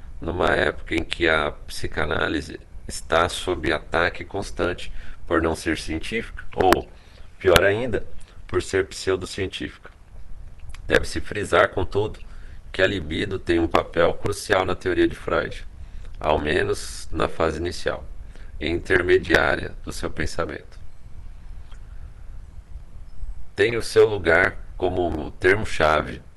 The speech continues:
ou insignificante. É o mesmo que alterar o significado de todos os outros elementos que ele usa. E também, como veremos, tornaria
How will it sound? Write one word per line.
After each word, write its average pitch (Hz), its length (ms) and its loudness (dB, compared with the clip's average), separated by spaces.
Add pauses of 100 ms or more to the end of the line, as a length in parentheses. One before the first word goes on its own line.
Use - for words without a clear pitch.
(200)
ou 85 440 4
insignificante. - 1200 0 (760)
É 80 100 4
o 80 80 2
mesmo 98 480 6
que 101 320 0
alterar 87 840 4
o 85 40 -2
significado 85 920 2
de 85 100 -2
todos - 380 4
os - 160 -2
outros 92 260 4
elementos 80 480 2
que - 120 -2
ele 90 120 2
usa. - 300 -4 (1120)
E - 120 0
também, 104 480 4
como 98 260 0
veremos, 78 480 2
tornaria 85 680 6